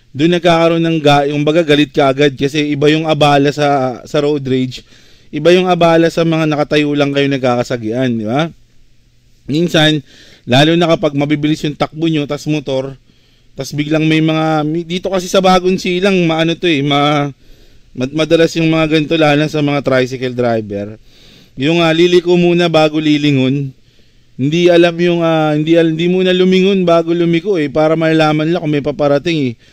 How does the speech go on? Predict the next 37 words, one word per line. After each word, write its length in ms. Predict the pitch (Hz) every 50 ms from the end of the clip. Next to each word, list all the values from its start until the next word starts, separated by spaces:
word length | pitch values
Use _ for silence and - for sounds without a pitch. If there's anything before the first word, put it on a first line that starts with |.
| _ _ _ _ -
Kumbaga, 400 | 156 160 180 208 202 208 190 190
yung 160 | 190 190 185
nasa 240 | 185 185 - - 185
right 240 | 185 175 180 175 -
of 160 | 190 175 -
way 240 | - - 170 170 -
pa, 240 | - 143 139 147
ayun 160 | 160 170 175 -
pa 80 | 175
yung 160 | 175 175 170
mag-a-adjust 560 | 160 160 160 156 147 147 143 135 165 165 156 -
pag 160 | - 139 123
papasok 480 | 143 135 117 139 135 135 123 135 -
sila. 400 | - - 143 127 131 139 131 113 - _ _ - - - - _ _ _
So, 160 | - 139 143
nakaka-bad 720 | 156 156 170 165 165 165 160 170 160 165 160 160 160 143 156
trip 140 | 160 151 -
talaga 320 | 165 156 156 147 151 180
yun, 80 | 175 175
ah. 80 | 160
Ayun 240 | 151 170 190 190 196
yung 60 | 196 190
nakakainit 460 | 185 185 170 175 175 180 180 170 -
ng 140 | 170 175 175 170
ulo, 320 | 170 156 151 160 170 165
mga 200 | 160 147 139 135 135 135 131 127
idol. 320 | 127 127 139 147 123 95 80 - _ _ _ _ _ _ _ _ _ _ _ _ _ _ _ _ _ -
Ya? 240 | 107 117 131 147 156 - _ - - - - _ _ -
Pero, 260 | 180 214 240 226 220
syempre, 460 | 202 - 214 214 214 208 180 175 170
sabi 400 | 160 - 165 156 156 156 160 151
nga, 100 | 143 135 135 139
mga 200 | 139 139 139 135 131 131 131 127
idol, 380 | 120 107 107 101 101 104 107 107 - _ _ _ _ _ _ _ _ _ _ _ 135
yung 220 | 147 170 180 185 185
road 300 | 190 190 185 180 156 139
rage, 480 | 139 147 147 147 139 - - - -